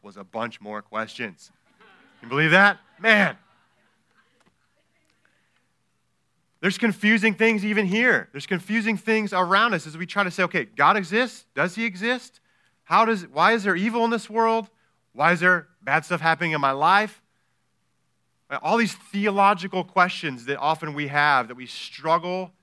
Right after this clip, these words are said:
to either un-, understand the Bible or understand about God and the world around us. David is saying, "I am letting those things go.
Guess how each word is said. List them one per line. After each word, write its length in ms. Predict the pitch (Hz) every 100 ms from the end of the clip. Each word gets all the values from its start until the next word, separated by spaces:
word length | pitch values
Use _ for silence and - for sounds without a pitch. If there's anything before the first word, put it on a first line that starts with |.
| _
to 80 |
either 300 | 147 131 131 - _ _ -
un-, 160 | 131 -
understand 800 | 127 170 185 - - 180 185 175
the 60 |
Bible 420 | 143 131 139 165 196
or 300 | 208 143 131
understand 680 | 160 190 - - 180 180 -
about 540 | 127 120 147 151 131
God 500 | 143 156 139 117 120 -
and 160 | 123 123
the 60 |
world 320 | 127 123 156 156
around 480 | 135 131 143 175
us. 340 | 104 - - - _ _ _ _ _
David 380 | 104 147 196 208
is 120 | 208
saying, 540 | - 156 131 123 123 120 _ _ _ _
"I 200 | 120 156
am 460 | 180 147 139 135 131 _ _ _ 101 104
letting 400 | 127 135 135 120
those 240 | 113 107
things 260 | 117 107 95
go. 300 | 98 90